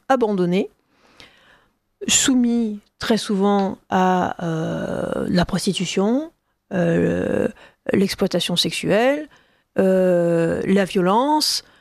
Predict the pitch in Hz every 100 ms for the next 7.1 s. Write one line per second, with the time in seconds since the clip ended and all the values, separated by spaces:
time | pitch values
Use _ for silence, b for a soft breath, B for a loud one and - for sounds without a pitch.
0 | b b - 196 180 180 - - 208 208
1 | 202 226 214 175 185 165 175 175 160 180
2 | - 190 - 202 208 202 175 170 170 226
3 | 202 202 190 180 165 214 277 302 269 190
4 | B B B B - 185 226 262 226 190
5 | 185 190 185 180 - - 247 269 175 -
6 | 247 240 - 214 190 - - 170 - 240
7 | 262